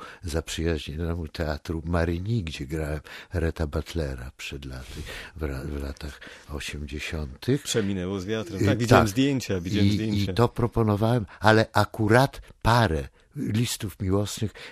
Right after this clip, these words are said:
Speaker 1: grała tam Anukę Me i, i, i, i Piccoli, moi przyjaciele skądinąd,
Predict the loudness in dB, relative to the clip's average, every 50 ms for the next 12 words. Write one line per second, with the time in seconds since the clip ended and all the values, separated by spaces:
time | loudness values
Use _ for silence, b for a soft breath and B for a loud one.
0 | B -6 2 4 6 6 8 8 6 4 4 2 0 0 0 2 2 4 4 4
1 | 2 2 2 2 2 4 4 4 2 2 B B B B B B B -2 0 2
2 | 4 4 4 2 2 0 -2 -6 -4 -2 -2 0 0 0 0 0 -2 -2 0 0
3 | -2 -2 -4 -6 -8 -6 -6 -6 -4 -6 -8 0 2 4 6 6 6 4 0 -4
4 | B B B B -2 2 2 2 2 0 -4 -6 -2 0 0 2 2 2 0 2
5 | 2 2 2 0 -2 -4 -6 -4 -2 -2 -2 -2 0 -2 -2 0 0 0 0 -2